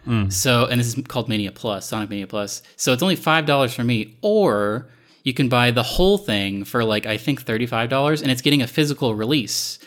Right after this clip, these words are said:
Speaker 1: Mm.
Speaker 2: So if you wanna hold off and get a physical release of Sonic Mania, which I kind of am regretting buying it 'cause I would love to have a physical cartridge of it. 'Cause also I think the box art is gonna be really cool, and there's a cool image in, on, like, the reversible sleeve.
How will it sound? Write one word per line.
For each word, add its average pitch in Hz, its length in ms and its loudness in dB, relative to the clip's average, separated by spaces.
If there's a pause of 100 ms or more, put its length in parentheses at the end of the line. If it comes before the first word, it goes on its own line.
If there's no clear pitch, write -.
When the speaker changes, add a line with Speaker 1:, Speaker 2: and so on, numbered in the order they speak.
(160)
Speaker 1:
Mm. 110 200 2
Speaker 2:
So 117 80 4
if 120 80 0
you 139 100 4
wanna 131 460 4
hold 135 200 0
off 131 280 2
and 104 160 -2
get 110 100 0
a 104 60 -2
physical 123 420 -2
release 117 300 0
of - 60 -8
Sonic 107 200 -2
Mania, 110 320 -2
which 107 160 -2
I 147 220 4
kind 170 320 2
of 117 300 -2
am 117 140 0
regretting 113 480 0
buying 110 220 0
it 98 80 -6
'cause 107 100 -8
I 107 80 0
would 107 140 -4
love 107 220 -4
to 107 100 -10
have 101 140 -6
a 95 40 -14
physical 101 600 -8
cartridge 107 420 -8
of 98 180 -12
it. 98 160 -12 (220)
'Cause - 140 -4
also 131 240 2
I 110 100 4
think 113 220 -4
the 101 400 -2 (400)
box 117 280 0
art 95 160 -2
is 98 100 -6
gonna 107 120 -2
be 104 80 -4
really 107 180 -2
cool, 104 300 -6
and 101 100 -4
there's 101 120 -6
a 104 140 -6
cool 107 600 -6 (460)
image 113 280 0
in, 104 200 -2
on, 107 180 -4
like, 104 140 -4
the 107 100 -4
reversible 104 500 -4
sleeve. 101 600 -6